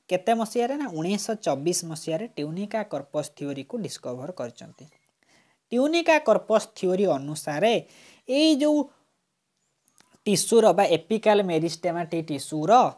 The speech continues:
ଦୁଇଟା ଜୋନ୍ ଅଛି, ଗୋଟିଏ ହେଉଛି ଟ୍ୟୁନିକା, ଗୋଟିଏ ହେଉଛି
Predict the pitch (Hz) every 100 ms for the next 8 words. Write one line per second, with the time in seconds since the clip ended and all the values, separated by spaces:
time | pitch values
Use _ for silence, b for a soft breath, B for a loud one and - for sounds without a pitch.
0 | _ 139 160 226 233 185 151 151 151 160
1 | 160 - 185 - 156 151 147 160 151 139
2 | 139 160 202 226 262 151 - 131 120 -